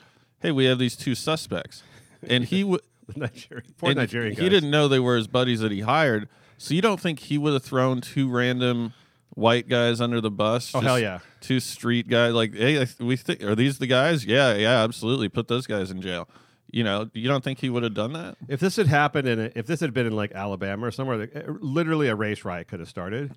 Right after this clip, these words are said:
Speaker 1: He didn't stu-, like, yeah, he was cooperating until he realized, you know, that he was caught.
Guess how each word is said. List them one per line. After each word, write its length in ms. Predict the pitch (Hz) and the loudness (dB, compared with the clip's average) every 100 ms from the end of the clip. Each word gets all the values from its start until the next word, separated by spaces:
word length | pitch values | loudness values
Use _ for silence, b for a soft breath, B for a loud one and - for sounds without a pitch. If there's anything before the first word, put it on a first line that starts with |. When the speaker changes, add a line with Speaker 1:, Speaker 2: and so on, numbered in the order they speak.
| - | -4
Speaker 1:
He 160 | 160 | 0
didn't 200 | 185 202 | 0 0
stu-, 260 | 143 - 139 - - - | -6 -6 -6 -6 -10 -10
like, 460 | 131 135 - - - | -2 -2 -4 -20 -14
yeah, 420 | 120 165 78 85 - - | -6 -4 -4 -8 -16 -4
he 140 | 170 | 0
was 140 | 196 | 0
cooperating 600 | - 131 170 175 117 110 | 0 2 2 4 2 2
until 360 | 107 104 - 117 | 0 -2 0 2
he 120 | 107 | 2
realized, 600 | 104 107 104 98 92 - - | -2 -2 -2 -2 -4 -10 -18
you 160 | - 107 | -10 -8
know, 200 | 82 85 - - | -6 -10 -14 -6
that 120 | 95 | -4
he 60 | 92 | -4
was 140 | 87 | -6
caught. 500 | - - 165 87 85 | -10 -2 0 0 -4